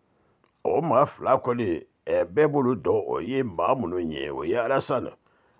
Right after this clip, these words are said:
ani Patrice Talon. Nate tɔ o tɛ tɔ o kan fɔ la u ye. Olu damɔwari de b'u bolo, sefa tɛ olu bolo. I komi Nigeria, i komi Ghana, Liberia, Sierra Leone, ka taa bila Gambie kan, ka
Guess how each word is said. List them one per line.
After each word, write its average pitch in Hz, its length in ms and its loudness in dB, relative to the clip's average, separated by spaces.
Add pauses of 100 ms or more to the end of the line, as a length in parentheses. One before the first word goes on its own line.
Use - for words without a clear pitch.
(200)
ani 127 720 0 (220)
Patrice 98 380 -4
Talon. 62 380 -2 (760)
Nate 131 280 2 (100)
tɔ - 80 2
o 196 140 8
tɛ 147 180 4
tɔ 131 120 -2 (100)
o 101 40 0
kan 87 180 0
fɔ 90 180 -2
la 110 100 2
u 113 80 2
ye. 82 260 0
Olu 170 480 0
damɔwari 110 580 2
de 117 100 0
b'u 120 180 0
bolo, 87 200 0
sefa 131 520 2
tɛ - 260 -6
olu 76 320 -2
bolo. 107 380 0 (640)
I - 80 -4
komi 135 240 -4
Nigeria, 90 720 0
i - 100 -10
komi 139 320 0
Ghana, 127 340 0 (180)
Liberia, 117 540 2
Sierra 135 360 0
Leone, 117 340 0 (440)
ka 78 120 -2
taa - 220 0
bila 104 220 0
Gambie 135 400 0
kan, 76 260 0 (300)
ka 85 320 -2